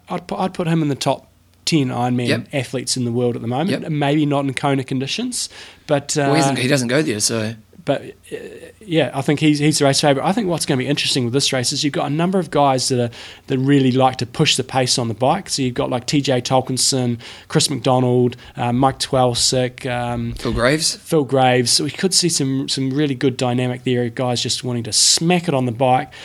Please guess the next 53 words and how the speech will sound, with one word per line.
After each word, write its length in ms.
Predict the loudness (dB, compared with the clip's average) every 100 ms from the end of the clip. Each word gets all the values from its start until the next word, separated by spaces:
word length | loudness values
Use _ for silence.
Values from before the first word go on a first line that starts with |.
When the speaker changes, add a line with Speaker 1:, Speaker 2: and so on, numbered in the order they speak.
| -16 -6
Speaker 1:
And 120 | 0
then 80 | 2
the 80 |
Rapsters, 480 | 2 2 0 0 0
no, 260 | 2 2 0
no 320 | -2 -4 -4
bloody 300 | -4 -2 0
slug 320 | 0 0 -2
on 80 | -2
the 60 | -2
bike 320 | -2 0 0
either. 320 | 2 0 -2 -6 -14 -4
And 240 | 0 2
then 180 | 2 2
you've 120 | 0
probably 200 | 0 0
got 220 | 0 0
guys 280 | 2 2 2
with 100 | 0
slightly 360 | 0 0 -2 -2
better 260 | 2 0
pedigree 640 | 0 0 0 2 2 2 2
on 160 | -2
the, 140 | -2 -2
the 140 | -2
running 280 | 2 4 4
side 260 | 2 0 0
of 120 | -2
it, 120 | -4
like 220 | -6 -4
Luke 260 | -2 -2 0
Bell. 380 | 2 2 2 -2 -10 -14 -6
Um, 580 | -2 0 0 0 -4 -8
so 240 | -6 0 0
it 120 | 0
could 160 | 0 2
be 220 | 4 6
a, 220 | 4 0 -6 -4
could 140 | 0
be 80 | 0
a 40 |
defining 440 | 0 0 2 4 4
race 200 | 2 0
for 100 | 0
Luke 180 | 0 0
Bell, 240 | -2 0
you 60 | 0
know. 80 |
I 240 | -2 -2 -6
think, 380 | -6 -6 -6 -6
um, 320 | -4 -4 -8 -14 -20 -20 -20 -10
he's 160 | -6
got 140 | -2